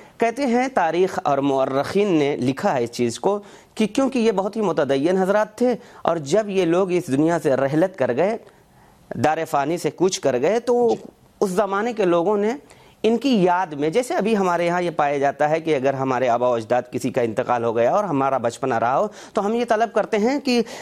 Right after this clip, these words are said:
ہمارے دادا کی صورت کیسی رہی ہے، ہم دیکھنا چاہتے ہیں۔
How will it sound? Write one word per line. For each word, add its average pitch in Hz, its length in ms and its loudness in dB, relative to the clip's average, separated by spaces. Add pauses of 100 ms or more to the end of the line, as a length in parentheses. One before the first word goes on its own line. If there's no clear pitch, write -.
(120)
ہمارے 185 280 0
دادا 185 240 0
کی 208 200 -6
صورت 196 280 0
کیسی 160 300 0
رہی 143 260 2
ہے، 180 100 0
ہم 220 180 -2
دیکھنا 175 340 0
چاہتے 110 360 -4
ہیں۔ 117 180 -6